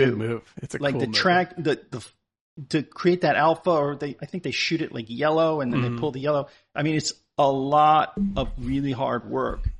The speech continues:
Speaker 1: Yeah.
Speaker 2: Uh, so it's totally, it's like, it's almost like Jurassic <laughs> Park
Speaker 1: Yeah.
Speaker 2: of titles, because that kind of stuff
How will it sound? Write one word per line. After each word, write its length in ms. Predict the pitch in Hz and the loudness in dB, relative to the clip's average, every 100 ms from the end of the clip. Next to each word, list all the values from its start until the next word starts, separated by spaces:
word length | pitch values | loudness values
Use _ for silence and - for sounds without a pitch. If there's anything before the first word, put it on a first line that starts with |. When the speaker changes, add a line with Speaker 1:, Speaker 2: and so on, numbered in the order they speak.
| - - | -8 -4
Speaker 1:
Yeah. 160 | 87 - | -4 -2
Speaker 2:
Uh, 340 | 131 123 123 | 0 0 0
so 220 | - 165 143 | 0 2 2
it's 180 | - - | 0 -2
totally, 420 | 202 226 165 135 139 | 0 2 2 0 -4
it's 180 | - | -4
like, 440 | 143 139 131 - - _ _ - | 0 0 0 -8 -20 _ _ -4
it's 80 | |
almost 180 | - - | 0 2
like 160 | 143 - | 0 -2
Jurassic 640 | 135 120 147 143 147 - | -2 2 2 2 0 0
<laughs> 20 | |
Park 500 | - - 139 - 131 139 | 2 2 0 -4 -2 0
Speaker 1:
Yeah. 180 | 107 - - - | 0 0 -6 -2
Speaker 2:
of 220 | 135 - | -2 0
titles, 580 | 143 214 143 123 123 - | 4 6 6 4 -2 -6
because 440 | 135 147 131 - | -4 -2 -2 -2
that 200 | 156 180 | -2 -2
kind 160 | - 233 | 0 0
of 60 | - | 0
stuff 320 | - 139 | 0 0